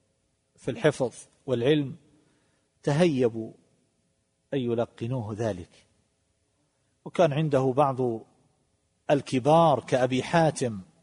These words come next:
والمنذر بن شاذان وأمثال هؤلاء، فاحتالوا بحيلة حياء منه، فبدأوا يذكرون الأسانيد، وهو حافظ للأسانيد وحافظ للحديث، وهو في النزع،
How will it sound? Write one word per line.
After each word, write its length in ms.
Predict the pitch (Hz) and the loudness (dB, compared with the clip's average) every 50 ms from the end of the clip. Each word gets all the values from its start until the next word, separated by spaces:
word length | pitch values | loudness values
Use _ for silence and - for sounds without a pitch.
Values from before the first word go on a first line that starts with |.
| _ _ _ _ _ _ _ _ | _ _ _ _ _ _ _ _
والمنذر 580 | - 143 147 147 147 165 190 180 151 165 156 151 | 0 2 2 2 4 2 2 4 4 4 4 4
بن 140 | 135 143 139 | 2 -2 -4
شاذان 540 | - - 151 139 127 120 160 165 160 147 | -2 0 2 2 4 6 6 6 6 6
وأمثال 480 | 143 143 151 170 160 147 - 160 135 117 | 4 2 2 2 0 0 2 2 2 2
هؤلاء، 420 | 120 120 104 107 110 107 98 - - _ _ _ _ _ _ _ _ _ _ _ _ _ _ | 2 0 -2 -2 -4 -4 -6 -6 -10 _ _ _ _ _ _ _ _ _ _ _ _ _ _
فاحتالوا 580 | - - 147 - - - 202 196 185 170 151 | -6 -6 -6 -6 -2 0 2 4 4 4 2
بحيلة 460 | 131 131 127 - - 180 127 110 110 - - _ _ _ _ _ _ _ _ _ _ _ | 2 0 -4 -4 -4 -4 -2 -2 -4 -8 -12 _ _ _ _ _ _ _ _ _ _ _
حياء 460 | - - 156 151 156 165 175 165 156 | -8 -2 4 6 6 6 6 6 2
منه، 420 | 147 147 147 139 117 95 92 87 - - _ _ _ _ _ _ _ _ _ _ _ | 0 0 -2 -2 -4 -6 -10 -12 -16 -18 _ _ _ _ _ _ _ _ _ _ _
فبدأوا 400 | _ - 147 151 190 180 175 151 | _ -6 0 0 4 4 6 4
يذكرون 420 | 147 139 120 - - 151 165 160 143 | 4 4 0 -2 -2 0 0 0 0
الأسانيد، 640 | 127 - - - - 135 123 127 143 139 120 104 120 | -2 -2 -4 -2 0 0 0 0 -2 -4 -4 -4 -4
وهو 200 | 117 113 110 101 | -2 -2 -2 -2
حافظ 500 | - - 160 175 170 147 - 139 117 117 | 0 0 2 2 2 2 0 -2 0 0
للأسانيد 720 | 120 117 117 110 104 - 127 123 127 147 156 151 147 - | -2 -2 -2 -2 -2 0 0 0 0 0 -2 -4 -4 -6
وحافظ 460 | - 120 - - 131 127 - - 127 123 | -8 -8 -4 -2 0 0 0 -2 -4 -4
للحديث، 540 | 123 127 120 - 151 135 151 151 127 110 - - - - _ _ _ _ _ _ _ _ _ _ _ - | -4 -6 -4 -4 -6 -6 -4 -6 -8 -10 -12 -18 -20 -20 _ _ _ _ _ _ _ _ _ _ _ -6
وهو 200 | 147 143 160 156 | -4 -2 0 0
في 100 | - 180 | 0 0
النزع، 380 | 175 185 214 196 156 147 107 | 0 0 0 0 -2 -4 -8